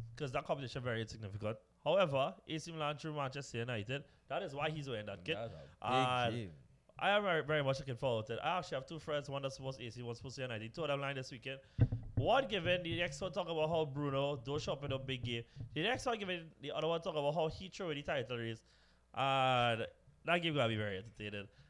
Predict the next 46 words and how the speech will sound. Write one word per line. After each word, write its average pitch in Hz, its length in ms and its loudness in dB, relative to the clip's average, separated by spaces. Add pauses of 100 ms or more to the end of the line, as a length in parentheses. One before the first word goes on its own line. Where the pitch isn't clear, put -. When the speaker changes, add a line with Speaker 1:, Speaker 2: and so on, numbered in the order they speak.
(120)
Speaker 1:
In 226 100 2
the 262 60 0
Champions 214 320 4
League 202 100 -2
this 196 160 -2
week, 202 180 -4
we 156 60 0
already 156 160 4
talked 160 160 -2
about 156 120 2
Chelsea 151 300 -2
beat 135 140 -6
Atletico. 131 720 0
We 120 160 0
already 131 240 4
talked 147 140 0
about 131 180 2
Barca 127 280 4
capitulated 156 600 -6
to 131 80 -10
P 135 200 -8
S 117 140 -6
G. 139 100 -8
Virgil, 175 400 -4 (320)
do 220 120 -2
you 247 180 -2
think 202 340 2
that 143 220 4
Mbappe 147 320 0
will 135 160 0
leave 131 140 -4
in 131 60 -4
the 123 60 -6
summer? 104 300 -6 (1300)
Speaker 2:
Yeah, 233 400 -2
I, 139 300 -2
I, 165 180 -4
I 151 40 0
feel 175 200 -4
like, 160 320 -2
I 127 140 0
feel, 147 520 -8 (760)
you 147 100 -4
know, 190 80 -4
if 196 140 -2
things, 185 280 -6